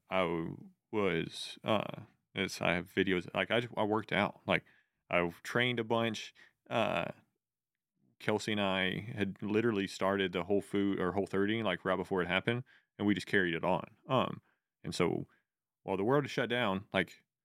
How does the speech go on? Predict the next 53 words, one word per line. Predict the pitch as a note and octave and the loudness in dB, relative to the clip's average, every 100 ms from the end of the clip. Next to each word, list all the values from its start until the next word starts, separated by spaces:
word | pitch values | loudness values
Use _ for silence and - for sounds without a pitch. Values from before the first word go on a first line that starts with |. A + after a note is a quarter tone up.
| _ _ _ - | _ _ _ -20
we | A2 G#2+ A2 A#2+ A#2 | -16 0 2 2 2
both | G#2+ G#2+ G2+ | 2 2 0
got | F#2+ F#2+ F#2 - - | 0 2 2 -2 -2
in, | G2 F#2+ F2+ F2 F2 G#2+ C#3+ _ - | 0 2 2 0 -2 -8 -16 _ -8
like, | - - - - _ | -8 -10 -20 -20 _
I | F#2+ | -2
think | G#2+ | 0
it | |
was | G#2+ | 0
one | G2 | 0
of | F#2+ | 0
the | |
best | F2 F2+ | 0 0
shapes, | - E2+ - | 2 0 0
like, | F2 E2+ | 0 0
I've | E2+ | 0
ever | E2 D#2+ E2 - | 0 0 -4 -2
been. | E2+ E2 - - | -2 0 -6 -8
Like, | F#2+ | -4
I, | F#2+ F2 - _ _ | 0 0 -2 _ _
I | F#2+ F2+ - | 0 0 -4
mentally | A2 D#3 E3 A#2 G#2 F#2+ - - _ - | 0 2 2 2 2 0 -6 -20 _ -2
a | F2+ | -2
wreck, | E2 F#2 F2+ - - - | 2 4 2 0 -12 -2
like, | A#2+ D#2+ - - - | 0 0 -4 -10 -8
not | G#2+ A2 A#2+ F#2 G#2 | -4 2 2 2 2
good. | G2 C2+ C2+ | 2 0 -4
But, | A#2+ C3 A2+ - _ - - | -2 2 2 -2 _ -16 0
and | A2 | 0
it's | - | 2
funny | A2+ | -2
'cause | G#2 | 0
I, | G2+ | 0
well, | F2+ G2 | 0 0
I | F2+ | -2
was | G#2 | 0
laughing, | G2+ F2+ | 0 2
I | F2+ | 2
have | F#2 | 2
videos | G2 G2 F2+ F2 | 2 4 2 2
of | F2+ | 0
me, | F2+ | 0
like, | E2+ E2+ | 0 0
doing | F#2 E2+ | 0 2
workouts | F#2 F#2 F2+ | 0 0 0
and | F#2 | -2
stuff, | - F#2 - _ _ _ | -2 -2 -4 _ _ _
and | G2+ | 0
I'll | F#2 | 0
go | F#2 | 0
start | - G#2 F#2 | 0 -2 -2
the | F2+ | -2
camera, | F#2 F2 E2+ E2+ | 0 0 0 -2